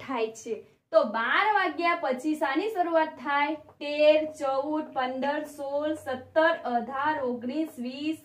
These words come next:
એકવીસ, બાવીસ, ત્રેવીસ અને ચોવીસ.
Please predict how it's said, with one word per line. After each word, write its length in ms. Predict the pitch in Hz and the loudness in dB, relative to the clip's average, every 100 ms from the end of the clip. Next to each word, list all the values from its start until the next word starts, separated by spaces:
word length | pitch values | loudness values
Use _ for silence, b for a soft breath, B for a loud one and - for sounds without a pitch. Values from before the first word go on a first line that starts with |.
| - | -6
એકવીસ, 520 | 247 254 294 320 247 | -6 -6 -6 -6 -4
બાવીસ, 560 | 247 226 226 320 - | -4 -2 -4 -4 -6
ત્રેવીસ 480 | 247 220 226 294 311 | -6 -6 -4 -4 -6
અને 480 | 233 226 294 440 B B _ - | -6 -2 0 0 B B _ -2
ચોવીસ. 380 | 392 381 294 | 2 4 2